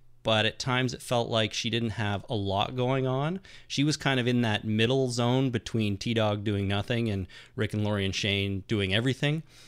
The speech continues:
And, but they still managed to develop her from the beginning of the season where she came out of the C D C basically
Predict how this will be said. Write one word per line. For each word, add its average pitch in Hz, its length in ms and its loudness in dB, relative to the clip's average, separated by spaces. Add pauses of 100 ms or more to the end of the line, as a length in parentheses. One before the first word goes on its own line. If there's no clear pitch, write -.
(360)
And, 104 600 0
but 139 200 0
they 143 120 4
still 208 300 4
managed 147 400 4
to 139 60 -6
develop 113 400 0
her 110 240 0
from 104 640 0
the 113 60 -10
beginning 127 320 2
of 123 80 -2
the 107 80 -6
season 110 480 0
where 101 180 2
she 98 200 -6
came 110 220 -2
out 113 140 2
of 110 80 0
the 98 40 -4
C 110 200 -2
D 107 100 0
C 107 360 -2
basically 95 600 -2